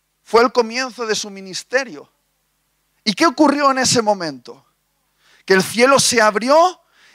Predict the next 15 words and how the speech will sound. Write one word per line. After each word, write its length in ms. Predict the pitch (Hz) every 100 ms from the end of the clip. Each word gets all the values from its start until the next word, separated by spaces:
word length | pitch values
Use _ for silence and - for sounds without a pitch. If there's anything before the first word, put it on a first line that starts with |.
| _
y 220 | 190 214
el 180 | 214 196
Espíritu 880 | 196 - - 294 302 330 285 220
Santo 920 | 196 - - 311 302 226 - 139 139 _ _ _ _ _ -
ungió 1040 | 240 226 185 - - 202 240 285 311 285 _ _ _
a 120 | - 196
Jesús. 1080 | - 175 - 143 - 185 175 - - _ _ _ _ _ _ _
Ahora, 280 | 240 262 233
decidme 380 | 220 320 349
una 180 | 330 262
cosa, 320 | - 202 170 - _ _
¿cuántos 580 | - 302 381 349 339 240
milagros 680 | 247 247 269 302 269 262 -
hizo 260 | 285 - -
Jesús 640 | 214 196 - 330 359 -